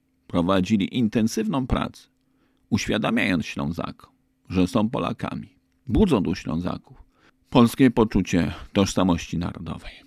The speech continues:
Także znacząca część Ślązaków miała ugruntowane poczucie przynależności do narodu polskiego,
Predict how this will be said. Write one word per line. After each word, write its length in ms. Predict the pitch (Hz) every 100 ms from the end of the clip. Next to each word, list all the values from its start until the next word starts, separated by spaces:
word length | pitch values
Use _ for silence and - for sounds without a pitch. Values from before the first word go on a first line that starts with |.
| _ _ -
Także 500 | 82 85 85 85 85
znacząca 600 | 85 160 - - - 76
część 260 | - -
Ślązaków 640 | - - 87 - - - - _ _ _ -
miała 680 | 101 98 107 90 - 98 - -
ugruntowane 880 | 156 180 175 143 147 - 52 - - _ _ _ _
poczucie 460 | 120 117 95 90 87
przynależności 760 | - 95 82 78 85 87 -
do 60 | 82
narodu 340 | 82 87 185
polskiego, 500 | 208 233 - 269 -